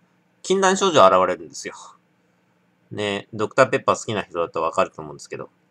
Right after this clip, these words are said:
ドクターペッパーってね、あの、禁断症状が起きるので有名な、あの、飲み物でして。<clears throat>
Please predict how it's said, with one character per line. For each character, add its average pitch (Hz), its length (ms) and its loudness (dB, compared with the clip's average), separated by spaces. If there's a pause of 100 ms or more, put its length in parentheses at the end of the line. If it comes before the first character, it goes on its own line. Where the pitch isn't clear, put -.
(920)
ド 104 100 -6
ク - 100 -10
タ 170 80 6
ー - 100 4
ペ 107 80 2
ッ - 120 -8
パ 101 120 8
ー 92 40 6
っ - 80 -12
て 87 80 -12
ね、 82 180 -16 (1160)
あ 95 120 -6
の、 - 120 -6
禁 208 300 -4
断 196 200 4
症 190 220 0
状 104 160 0
が 82 180 0
起 - 60 -20
き 98 100 -6
る 78 160 -10 (800)
の 113 120 -4
で 95 80 -4
有 113 240 -2
名 117 220 0
な、 101 220 2 (760)
あ 90 140 -2
の、 85 420 -10 (180)
飲 101 140 -2
み 104 100 -4
物 101 220 -4
で - 140 -18
し - 120 -8
て。 - 200 -12 (340)
<clears throat> - 0 -